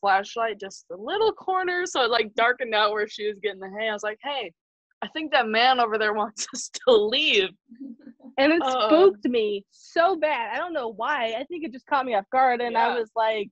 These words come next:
Speaker 1: But I,
Speaker 3: "There's
Speaker 1: I
Speaker 3: a
Speaker 1: like,
Speaker 3: man."
Speaker 1: I like to mess with Kendra like that.
Speaker 3: Sure. And then I was like, "Well, there's a man in here." And I don't know why. My first instinct was to just start running.
Speaker 1: Yeah,
Speaker 3: But
Speaker 1: she dropped the pitchfork, yelled, "Shut up,"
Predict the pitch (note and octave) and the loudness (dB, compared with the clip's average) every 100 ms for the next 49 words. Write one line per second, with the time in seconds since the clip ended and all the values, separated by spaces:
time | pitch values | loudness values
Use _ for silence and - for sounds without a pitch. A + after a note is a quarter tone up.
0 | _ _ A3+ B3 B3+ A#3+ C4 A#3+ C4 C4 | _ _ -2 0 2 0 -2 -2 -4 -4
1 | A#3 A3+ A#3 _ G#3+ - _ E3 - D#3 | -4 -4 -6 _ -16 -16 _ -20 -18 -18
2 | C#3+ - E3 D#3+ - _ - A3+ F#3 - | -18 -14 -12 -12 -14 _ -4 -2 -2 -2
3 | A#3 A#3+ B3 A#3+ A#3 A#3 A3 A3 A#3+ B3 | -4 0 0 2 0 -2 0 -2 0 -2
4 | C#4 D4 D#4+ C#4 A#3+ A3 B3+ D#4+ C5 C#5 | 0 0 2 0 -2 -2 0 2 2 2
5 | C5 G#4 F4+ B3 A#3 - D#4 D4 C#4+ - | 2 4 2 2 -4 -8 -10 -8 -8 -6
6 | A3+ G#3+ G#3 - A3+ B3+ - A3 G#3 G3 | -4 -6 -6 -6 -4 -2 2 2 2 0
7 | E3+ E3 C#4 A#3 A3 G#3 B3 B3 B3+ _ | -2 -6 -2 2 4 2 0 0 0 _
8 | A3+ G#3+ A#3 A3 F#3 - - - A#3+ G#3+ | -16 -12 -12 -10 -10 -10 -8 -2 0 2
9 | G#3+ | -2